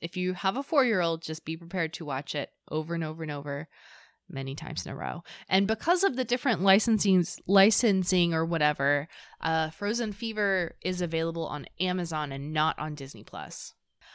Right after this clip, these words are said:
Um, I will say that the, um, the Little Golden Books version of Frozen two, um, reading that as many times as we have leads me to, uh, a couple of different, like,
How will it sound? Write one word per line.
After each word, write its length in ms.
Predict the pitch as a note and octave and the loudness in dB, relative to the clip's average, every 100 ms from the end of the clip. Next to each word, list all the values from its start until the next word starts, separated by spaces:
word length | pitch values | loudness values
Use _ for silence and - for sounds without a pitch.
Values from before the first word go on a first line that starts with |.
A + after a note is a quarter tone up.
| - - | -20 -6
Um, 320 | A#3 B3+ C4 - - | 2 4 4 0 4
I 160 | A#3+ C4+ | 6 8
will 220 | C#4+ E4 | 6 6
say 260 | - F#4+ | 8 8
that 300 | D#4+ D4 - | 10 10 8
the, 240 | B3+ B3 A3+ | 4 4 6
um, 260 | G#3+ G#3 | 6 6
the 160 | G3 G3+ | 6 6
Little 400 | F3 F#3 G3+ G3+ | 6 4 4 4
Golden 420 | E3+ D#3+ G3+ A#3 | 2 0 0 0
Books 300 | B3 C4+ - | 2 2 0
version 420 | - A3 A#3+ C4+ | 2 2 2 0
of 200 | A#3 G#3 | 0 -2
Frozen 420 | - A3 A3+ A#3 A#3 | -2 0 0 0 -2
two, 360 | - B3 C4 - - - _ _ _ | -2 -2 -2 -8 -18 -20 _ _ _
um, 500 | G3+ G3 F#3 F3 D#3+ _ _ _ _ - | 2 4 2 0 -6 _ _ _ _ -10
reading 440 | F#3 B3 C4+ A3 | -2 2 2 6
that 280 | F#3+ G3 - | 6 6 6
as 180 | G#3 F#3 | 2 2
many 240 | G3 G3+ | 2 2
times 320 | G#3+ G3+ G3+ | 0 0 2
as 140 | G3 F3 | 0 0
we 160 | F#3+ | -2
have 420 | F3+ F3+ F3 G#3+ - - - G3+ | -2 0 0 -2 -10 -20 -14 -2
leads 460 | G#3 A#3 A#3+ - | 2 2 0 -2
me 200 | B3 A#3+ | -4 -6
to, 580 | A#3 - A#3 A3+ G#3+ F3 - _ - | -4 -2 -2 -2 -4 -6 -8 _ -12
uh, 480 | F3+ E3+ D#3+ C#3 - _ _ _ _ _ - | -8 -6 -6 -8 -12 _ _ _ _ _ -8
a 60 | G3 | -6
couple 340 | A#3 A3+ C4+ | -6 -2 0
of 260 | G#3 F3 E3+ | -2 -4 -4
different, 600 | G3 F#3+ A#3+ A#3 A#3 - | -2 -2 -2 0 -2 0
like, 160 | G3+ | 0